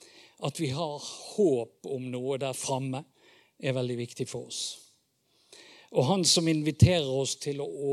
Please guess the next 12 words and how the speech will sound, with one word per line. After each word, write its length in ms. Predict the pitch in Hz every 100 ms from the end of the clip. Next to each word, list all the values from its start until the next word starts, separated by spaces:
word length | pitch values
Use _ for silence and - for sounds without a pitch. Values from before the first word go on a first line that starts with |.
| 151
overlate 720 | 170 196 180 160 131 - 143 131
våre 280 | 131 135
planer 800 | 127 - 143 135 147 175 143 123 - - - - - -
til 160 | - 147 -
han, 280 | 208 214 156 104 - - _ _ -
er 160 | 143 123
det 160 | 123
jo 160 | 127 120 -
han, 180 | 165 127 123 127
det 140 | 147
er 60 |
jo 120 | 135